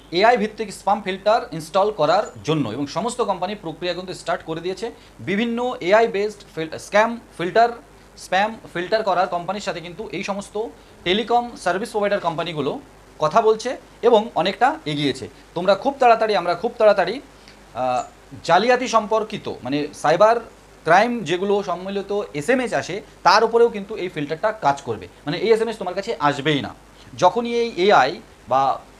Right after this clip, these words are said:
একটা নতুন system, filter system বুঝে ফেলবে যে এই এসএমএসটা জালিয়াতির সঙ্গে যুক্ত হতে পারে বা ফ্রডরা তোমার কাছে পাঠাতে পারে, তখন কিন্তু সে, তারা এটাকে বন্ধ করে দেবে। বন্ধুরা, এই ধরনের টেকনোলজির video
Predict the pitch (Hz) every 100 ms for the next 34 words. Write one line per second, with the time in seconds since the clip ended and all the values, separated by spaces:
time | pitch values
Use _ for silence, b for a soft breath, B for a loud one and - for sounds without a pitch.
0 | - - - - 151 131 - - - -
1 | 143 247 240 214 - 147 - - - -
2 | - 185 185 247 220 156 151 151 - -
3 | 113 160 214 233 226 220 214 202 185 175
4 | 220 202 - 151 240 - - - 104 165
5 | 208 240 240 220 208 208 180 - 214 214
6 | 190 208 202 208 170 208 214 202 190 185
7 | 180 170 170 156 120 92 - - 160 190
8 | 185 202 - 170 170 156 165 165 254 -
9 | - - 135 160 143 117 98 87 - -
10 | 165 220 240 175 208 220 233 247 247 -
11 | - - - - - - - - - -
12 | - - - - - - - - - -
13 | 196 208 254 226 233 185 196 220